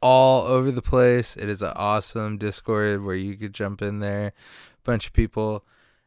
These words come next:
And if you are full on guilds, you don't have to worry about it because there's a section of Discord labeled looking for groups. So you could just go in there and check out a bunch of things. People will be always up in there. And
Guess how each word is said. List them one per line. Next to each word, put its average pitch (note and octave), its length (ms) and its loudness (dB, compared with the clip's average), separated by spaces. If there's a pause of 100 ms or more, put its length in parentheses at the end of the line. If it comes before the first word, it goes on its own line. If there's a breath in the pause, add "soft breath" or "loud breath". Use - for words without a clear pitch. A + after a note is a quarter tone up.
(160)
And G2 500 -10
if G#2 340 -10
you A2 320 -6
are G#2 180 -2
full A#2+ 320 -4
on A#2+ 160 -6
guilds, C3 560 -6
you G#2 160 -8
don't G2 160 -6
have G2+ 160 -12
to G#2 100 -10
worry A#2+ 360 -6
about C3+ 280 -4
it C#3+ 140 -6
because G#2 320 -12
there's G#2+ 300 -8
a G#2 60 -12
section - 460 -6
of B2 80 -6
Discord C3 600 -4
labeled C3+ 300 -4
looking C3+ 300 -8
for C3+ 140 -10
groups. C3+ 460 -10
So E2+ 80 -14
you E2 160 -12
could G#2 160 -12
just G2 260 -10
go G#2 300 -4
in A2 220 -8
there A2+ 220 -4
and G#2 160 -8
check - 300 -4
out G#2+ 380 0
a G2+ 240 -4
bunch G2 400 -6
of G2+ 100 -10
things. G#2+ 420 -4
People A#2 380 -6
will A2+ 120 -4
be G#2 420 -6 (320)
always C3+ 280 -4
up A2 160 -4
in F2+ 140 -8
there. E2+ 340 -8
And G#2+ 540 -4